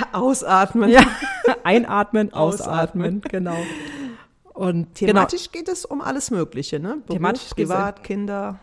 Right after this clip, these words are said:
Speaker 2: Kinderbedingt, ja, wir müssen ja mal ein bisschen gucken, wie weit wir unsere Kinder da involvieren wollen, aber es geht in erster Linie um uns beide. Und wir hoffen einfach sehr dadurch, dass unsere Lebenssituation ja jetzt ja nicht super außergewöhnlich ist, sondern ich würde mal behaupten, sehr durchschnittlich, sowohl als verheiratete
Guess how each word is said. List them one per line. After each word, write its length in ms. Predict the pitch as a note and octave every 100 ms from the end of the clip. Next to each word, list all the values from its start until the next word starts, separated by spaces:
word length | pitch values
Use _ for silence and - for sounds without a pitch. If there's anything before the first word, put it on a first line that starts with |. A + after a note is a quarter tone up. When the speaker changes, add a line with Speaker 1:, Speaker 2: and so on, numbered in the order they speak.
| _ _ _ _ _ _
Speaker 2:
Kinderbedingt, 1080 | - G3+ G3+ F#3 E3+ E3 F3 E3+ G3+ C#4 A#3+
ja, 180 | F3+ F#3+
wir 80 |
müssen 200 | F3 F#3
ja 40 | F3
mal 120 | E3+
ein 40 | E3
bisschen 220 | E3 D#3+
gucken, 380 | - G3+ G#3 - - - _ -
wie 220 | G#3+ E3+
weit 240 | D#3 D#3 D#3
wir 80 | D#3+
unsere 200 | D#3+ D#3+
Kinder 280 | F3+ F3+
da 80 | D#3
involvieren 500 | D3+ D#3+ D#3 F#3+ F#3+
wollen, 120 | F3
aber 100 | E3
es 80 | D3+
geht 120 | -
in 80 | D#3+
erster 180 | C3+ -
Linie 240 | E3+ E3+
um 220 | - F#3 -
uns 280 | F#3 - -
beide. 480 | D#3 E3+ F#3+ B3 C4+ _ - - - -
Und 160 | F#3+ F#3
wir 200 | F#3+ D3+
hoffen 300 | A3 - G#3
einfach 360 | C3+ E3+ F3
sehr 400 | D#3 E3+ E3 F3+
dadurch, 800 | F3+ D#3 D3+ E3 E3 D#3+ D#3 - -
dass 280 | E3 - -
unsere 240 | D#3+ D3
Lebenssituation 600 | D3+ E3+ F#3 - C#3+ - D3
ja 60 |
jetzt 160 | C#3+ -
ja 80 | D3+
nicht 260 | D#3 C#3+
super 340 | C#3 F3+ - C#3
außergewöhnlich 640 | F3+ E3+ D#3 D3 D3+ D3
ist, 100 | F#3
sondern 240 | D3+ C#3 A#2+
ich 120 | -
würde 120 | E3
mal 120 | D3+
behaupten, 460 | C#3+ C#3 D3+ - D3
sehr 160 | D3 C#3+
durchschnittlich, 720 | D#3+ F#3 F#3+ F3+ F#3+ G3 -
sowohl 440 | E3 D3+ F3+ G#3+
als 220 | - F3
verheiratete 1300 | - D#3 D#3+ G3+ G#3 G3 - A3 A3 A3 A3 A3+ C4